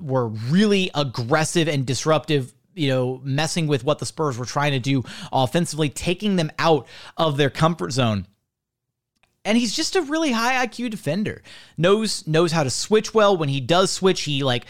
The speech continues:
he jumps out on a switch to really, like,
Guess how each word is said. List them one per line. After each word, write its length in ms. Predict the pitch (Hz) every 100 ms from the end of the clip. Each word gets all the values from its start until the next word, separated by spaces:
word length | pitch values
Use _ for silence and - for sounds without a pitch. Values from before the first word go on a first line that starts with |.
| -
he 220 | - 170 123
jumps 480 | 107 185 185 -
out 240 | 147 165 180
on 140 | 175 170
a 80 |
switch 460 | 160 170 180 180 -
to 100 | 156
really, 400 | 135 160 156 160
like, 320 | 147 123 -